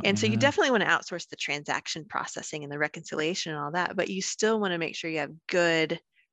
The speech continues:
Speaker 1: reporting
Speaker 2: Yeah.
Speaker 1: that's relevant to your business so you can stay in tune with how things are going.
Speaker 2: Mm,
Speaker 1: The other
Speaker 2: mm-hmm.
Speaker 1: issue can be, es-,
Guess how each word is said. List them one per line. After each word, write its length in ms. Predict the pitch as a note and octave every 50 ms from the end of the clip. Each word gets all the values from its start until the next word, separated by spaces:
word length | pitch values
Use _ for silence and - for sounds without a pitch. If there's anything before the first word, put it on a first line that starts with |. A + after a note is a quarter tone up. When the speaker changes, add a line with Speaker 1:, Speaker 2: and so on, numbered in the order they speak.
| _ _ -
Speaker 1:
reporting 880 | - - - - - - C#4 C#4+ C4 F#3+ D#3 C#3+ C#3+ D#3 F#3+ A3 A#3 _ _ - - - - - - -
Speaker 2:
Yeah. 220 | C3+ C3+ C3 C3 C3
Speaker 1:
that's 260 | - F#3 E3 - -
relevant 720 | E3 D#3 D#3+ F3 F3+ G3+ G#3 F#3 E3 D#3 D#3 D3+ - - -
to 120 | - E3
your 140 | D#3 D3 D3
business 420 | D3+ G3+ A3 G#3+ G3 E3+ E3 -
so 100 | - E3+
you 340 | E3 E3 D#3+ E3+ F3+ F#3+ F#3+
can 180 | - - F#3+ F3
stay 340 | - - - F3 E3 D#3 D3+
in 100 | D3+ D#3
tune 220 | - - E3 D#3+
with 120 | D#3 D#3 -
how 140 | - C#3+ D3
things 240 | - D3+ D3+ -
are 80 | - -
going. 560 | - F3 E3+ D#3 C#3 - - - - E3+ F#3+ - _ _ _ -
Speaker 2:
Mm, 380 | C3 C3 C3 C3 B2+ A#2+ A2+ G#2
Speaker 1:
The 120 | D#3+ F#3
other 180 | B3 D4+ C4+ - - -
Speaker 2:
mm-hmm. 180 | - - - F3
Speaker 1:
issue 260 | E3 - - E3 D#3
can 200 | - - D#3+ D#3+
be, 240 | D#3+ D#3 D3 D3 D3+
es-, 180 | E3 - -